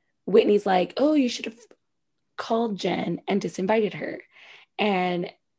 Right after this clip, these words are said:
she's like, and Heather goes, "No, it's okay. I don't really need to." And Whitney's like, "Is this bitch addicted, addicted to toxicity?"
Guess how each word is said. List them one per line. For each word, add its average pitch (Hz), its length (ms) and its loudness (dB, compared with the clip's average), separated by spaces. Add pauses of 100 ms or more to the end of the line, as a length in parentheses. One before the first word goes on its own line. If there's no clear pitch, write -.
she's - 280 -4
like, 165 480 -2
and 202 320 2 (720)
Heather 254 720 6
goes, 185 640 2 (800)
"No, 294 800 4 (200)
it's 330 200 -2
okay. 208 1080 0 (1040)
I 294 100 6
don't 294 140 4
really 240 200 4
need 180 260 2
to." 175 440 2 (320)
And 233 400 8
Whitney's 330 380 4
like, 294 340 2
"Is 220 100 0
this 285 160 -2
bitch 349 260 0
addicted, 220 640 0 (120)
addicted 233 580 0
to 208 260 0 (100)
toxicity?" 202 920 2